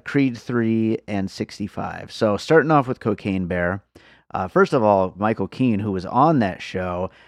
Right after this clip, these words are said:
he finally remembered the movie he was trying to think of during the live recording that, uh, that he couldn't think of during, you know, the actual show, and that was called The Cocaine Fiends. So throw that in there as a listener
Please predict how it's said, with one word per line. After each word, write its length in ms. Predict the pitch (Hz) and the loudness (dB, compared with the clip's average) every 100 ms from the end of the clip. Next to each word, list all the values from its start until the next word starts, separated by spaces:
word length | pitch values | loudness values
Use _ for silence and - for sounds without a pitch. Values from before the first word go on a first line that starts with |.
| _ _ _ _ | _ _ _ _
he 80 | 131 | -4
finally 320 | 143 139 135 | 2 4 6
remembered 720 | 117 110 113 104 104 95 92 95 | 6 6 4 4 2 0 -4 -6
the 60 | 98 | -2
movie 280 | 107 117 107 | 0 2 0
he 60 | |
was 120 | 104 | -2
trying 200 | - 117 | -4 -4
to 60 | 101 | -4
think 220 | - 104 | -4 -6
of 220 | 98 90 | -6 -6
during 260 | 90 101 101 | -4 -2 0
the 80 | 90 | -2
live 320 | 87 90 92 | -4 -4 -4
recording 560 | 90 - 101 92 90 98 | -6 -4 -2 -2 -4 -4
that, 300 | 92 92 90 | -2 -2 -4
uh, 380 | 90 87 87 87 95 - | -6 -8 -8 -10 -16 -20
that 340 | - 92 90 | -18 -16 -14
he 140 | 95 98 | -14 -8
couldn't 240 | 110 101 | -6 -4
think 160 | 107 101 | -2 -2
of 260 | 92 87 | -4 -6
during, 480 | - 101 95 92 90 92 - | -4 -4 -2 -6 -10 -14 -10
you 140 | 104 | -8
know, 120 | 85 | -8
the 120 | 82 90 | -10 -10
actual 320 | 90 - 98 | -10 -8 -10
show, 400 | - 110 104 101 - 127 | -2 2 4 2 -2 -6
and 80 | 120 | 2
that 100 | 127 | 2
was 100 | 120 | 2
called 300 | - 123 107 | 4 4 4
The 80 | 104 | 0
Cocaine 640 | - 117 117 - 117 110 | -2 -2 -2 -2 0 0
Fiends. 580 | 101 - 92 80 82 87 | -2 -6 -8 -8 -12 -14
So 440 | - 98 90 87 - _ _ - | -12 -8 -6 -8 -10 _ _ 0
throw 180 | 117 | 4
that 180 | 113 110 | 6 6
in 200 | 107 101 | 4 2
there 180 | 101 98 | 0 0
as 100 | 92 | -2
a 60 | 92 | -2
listener 640 | 95 - 104 90 90 | -4 -6 -8 -6 -8